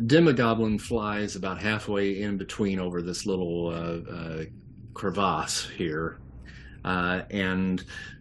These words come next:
throws, uh, a series of pumpkin-looking, uh,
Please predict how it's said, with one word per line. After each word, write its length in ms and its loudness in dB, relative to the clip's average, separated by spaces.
throws, 920 6
uh, 300 -2
a 120 -4
series 720 2
of 680 -2
pumpkin-looking, 1700 0
uh, 600 -4